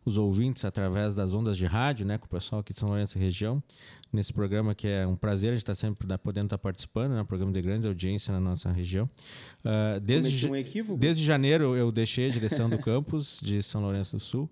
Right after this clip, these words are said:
Speaker 2: Perfeito.
Speaker 1: Então agora
Speaker 2: Mas segue
Speaker 1: tô
Speaker 2: na furg?
Speaker 1: Sigo, sou professor, não, consigo como professor,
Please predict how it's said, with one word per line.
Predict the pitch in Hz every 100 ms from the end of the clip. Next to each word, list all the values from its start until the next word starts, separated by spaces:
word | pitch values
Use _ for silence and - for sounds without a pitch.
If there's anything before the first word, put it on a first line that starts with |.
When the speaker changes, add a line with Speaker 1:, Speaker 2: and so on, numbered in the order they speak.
| -
Speaker 2:
Perfeito. | 113 - 110 101
Speaker 1:
Então | - 104 101
agora | 95 101 101
Speaker 2:
Mas | -
segue | 117 113
Speaker 1:
tô |
Speaker 2:
na | 165
furg? | - 156 120 - _ -
Speaker 1:
Sigo, | - 147 127 -
sou | 135
professor, | 120 117 135 - 127 139
não, | 110
consigo | 117 104 107 -
como | 98
professor, | 101 98 117 - 110 139